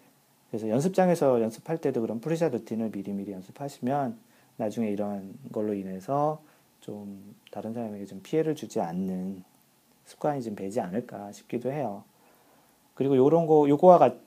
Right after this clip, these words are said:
비슷한 것이 이제 치는 순서인데, 골프는 기본적으로 그 멀리 있은, 그러니까 홀 기준으로, 티잉 그라운드 기준이 아니고, 그 고-,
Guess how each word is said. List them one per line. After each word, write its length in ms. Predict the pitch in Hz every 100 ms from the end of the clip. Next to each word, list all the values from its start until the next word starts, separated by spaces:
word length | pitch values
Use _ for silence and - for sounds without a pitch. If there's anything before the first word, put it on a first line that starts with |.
| _
비슷한 440 | 123 123 - 139 127
것이 260 | 117 110
이제 120 | 107
치는 600 | 107 - 190 180 160 143
순서인데, 640 | 127 180 180 139 117 151 175
골프는 320 | 175 120 170
기본적으로 1000 | 180 139 160 180 170 131 123 123 123 107 - _ _ _ _ _ _ _ _
그 80 | -
멀리 320 | 120 139 190
있은, 500 | 202 190 143 123 135
그러니까 200 | 120 104
홀 200 | 220 226
기준으로, 600 | 156 113 98 90 110 190 - _ _ _ _
티잉 220 | - 196
그라운드 340 | 208 190 196 165
기준이 320 | 113 117 120
아니고, 600 | 107 98 98 127 113 110 _ _ _ _
그 520 | - 110 104 101 101 151 160 _ _
고-, 180 | -